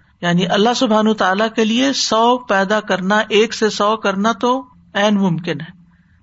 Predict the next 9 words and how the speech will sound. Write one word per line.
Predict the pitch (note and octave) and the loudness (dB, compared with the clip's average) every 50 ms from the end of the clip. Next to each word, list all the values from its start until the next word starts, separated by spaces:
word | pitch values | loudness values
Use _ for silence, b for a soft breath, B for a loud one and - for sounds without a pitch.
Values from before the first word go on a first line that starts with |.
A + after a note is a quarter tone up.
| b b - | b b -8
لیکن | B3 F#3 F#3+ G3 G3 G3 C4 D4 D4+ D4+ D4+ - _ _ _ _ _ _ _ | -2 0 2 2 2 2 0 0 0 -2 -6 -14 _ _ _ _ _ _ _
وہ | - G#3+ G#3+ - | -2 -2 0 0
اس | B3 A3 | 0 0
سے | - C#4+ C#4 | 0 2 2
بھی | A#3+ C4 | 4 4
زیادہ | G#3 G#3 F#3 F3+ F#3+ F#3 E3 | 4 2 2 2 0 0 0
بڑھا | F3+ D#3+ E3 D#3+ D3 C3 | 0 -2 -2 -2 -2 -4
دیتا | D3+ C#3 - - A#2+ C3+ | -6 -6 -6 -6 -6 -6
ہے، | C#3 | -8